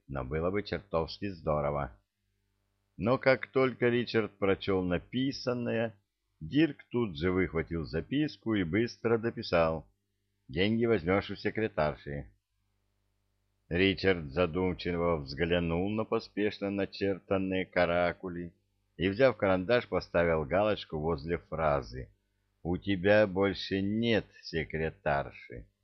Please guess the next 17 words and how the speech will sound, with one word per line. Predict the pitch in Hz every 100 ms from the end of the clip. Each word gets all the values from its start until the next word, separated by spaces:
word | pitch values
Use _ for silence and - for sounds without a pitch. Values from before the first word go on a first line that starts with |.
| _ _
и | 82 78
сунул | - 110 123 101
бумажку | 82 85 85 - 76
прямо | - 62 73 87 104 104
под | 104 82
нос | 76 82
Дирку. | 67 78 85 65 64 62 _ _ _ _ _ _ _ _ _ _ _ -
Тот, | 85 87 101 - - _
едва | 69 87 98 127
бросив | 82 92 92 76 73
на | 85
нее | 85 85
взгляд, | 67 60 71 92 123 - _ _ _ _ _
поставил | 87 - - 143 143 92
галочку | 87 92 117 117 - 135
против | 117 85 95 131 131
фразы: | - 82 82 78 71 80 73